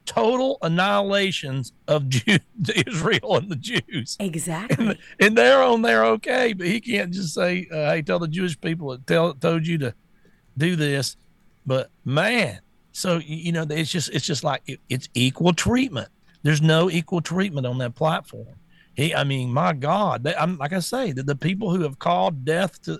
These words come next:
Speaker 1: Israel and death to the annihilation of, of, of their country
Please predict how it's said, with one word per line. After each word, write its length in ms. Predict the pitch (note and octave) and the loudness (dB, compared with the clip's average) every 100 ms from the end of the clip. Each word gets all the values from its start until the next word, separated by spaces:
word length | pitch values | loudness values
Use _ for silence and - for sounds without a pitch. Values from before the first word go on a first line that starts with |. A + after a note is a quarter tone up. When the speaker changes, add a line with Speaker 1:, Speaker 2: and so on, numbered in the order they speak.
| - | -6
Speaker 1:
Israel 560 | D3+ D3 C3 B2 A#2 - - - _ - | -6 -4 -4 -4 -4 -8 -18 -20 _ -4
and 200 | B2 A#2+ | -2 2
death 400 | D#3+ E3+ D#3+ - - | 4 4 2 -4 -14
to 120 | D3+ D3+ | -12 -6
the 140 | C3 B2+ | -4 0
annihilation 880 | C#3+ E3+ E3+ E3 D#3 C#3 A#2+ A#2 - _ _ _ _ | 2 4 4 2 0 -2 -6 -10 -12 _ _ _ _
of, 160 | B2 C3 | 2 2
of, 300 | B2 B2 - | 2 0 -2
of 260 | B2 A#2 A#2+ | -4 -2 -2
their 120 | A#2 | -2
country 720 | - D#3+ D3+ - G#2 G#2+ | 2 4 4 0 -8 -12